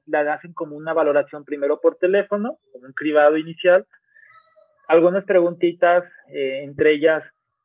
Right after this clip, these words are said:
eh, dónde vive, si tiene congelador, refrigerador. A, a lo mejor son preguntas tan obvias, pero si no tenemos una buena red de frío,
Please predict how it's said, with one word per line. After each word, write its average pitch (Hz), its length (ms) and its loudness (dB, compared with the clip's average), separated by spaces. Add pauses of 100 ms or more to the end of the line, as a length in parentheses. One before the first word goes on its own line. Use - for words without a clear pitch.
(100)
eh, 143 140 -2
dónde 143 260 -2
vive, 180 920 0
si 170 100 -8
tiene 151 200 -10
congelador, 151 880 0
refrigerador. 151 1200 -6
A, 147 260 -6
a 147 40 -2
lo 151 60 -4
mejor 185 240 -2
son 214 120 -8
preguntas 208 440 -6 (100)
tan 151 280 -2
obvias, 175 440 0 (480)
pero 156 220 2 (200)
si 165 100 -12
no 175 140 -4
tenemos 196 460 -8
una 185 180 -6
buena 185 280 -2
red 180 240 0
de 180 140 -4
frío, 165 500 -4